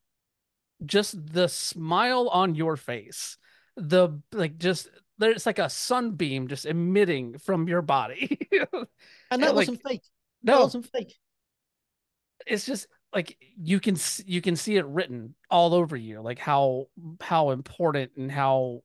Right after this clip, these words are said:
Speaker 1: like, like, it almost feels like you're, like, back i-,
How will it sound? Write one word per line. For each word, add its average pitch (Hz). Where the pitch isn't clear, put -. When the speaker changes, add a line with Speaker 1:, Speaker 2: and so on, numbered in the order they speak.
Speaker 1:
like, 123
like, 165
it 190
almost 277
feels 175
like 151
you're, 139
like, 127
back -
i-, 156